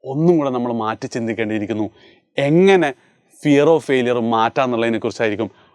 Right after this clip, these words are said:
അടുത്ത വീഡിയോ. ഒരു കാര്യമുണ്ട്, നിങ്ങൾ ഈ വീഡിയോ മാക്സിമം നിങ്ങളെ ഫ്രണ്ട്സിനൊക്കെ ഷെയർ ചെയ്ത് കൊടുത്താൽ, and ആ മക്കളുടെ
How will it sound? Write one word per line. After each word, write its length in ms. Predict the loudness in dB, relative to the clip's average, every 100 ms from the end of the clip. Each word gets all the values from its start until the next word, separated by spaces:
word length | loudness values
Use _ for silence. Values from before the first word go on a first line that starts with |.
| -4
അടുത്ത 280 | 0 2 0
വീഡിയോ. 400 | 0 0 -2 -2 _ _ _ _ _ -2
ഒരു 200 | 2 4
കാര്യമുണ്ട്, 340 | 2 0 -2 -2
നിങ്ങൾ 180 | 0
ഈ 60 | 0
വീഡിയോ 300 | 0 -2 -2
മാക്സിമം 520 | -2 -6 -6 -4 -4
നിങ്ങളെ 200 | -2 -4
ഫ്രണ്ട്സിനൊക്കെ 540 | -4 -6 -6 -8 -8 -6
ഷെയർ 260 | -4 -2
ചെയ്ത് 160 | 0 0
കൊടുത്താൽ, 340 | 0 0 -2 -2 _ _ _ -4 -2
and 100 | -2 _ _ _ _ _ _ 0
ആ 120 | 2
മക്കളുടെ 520 | 2 0 0 0 0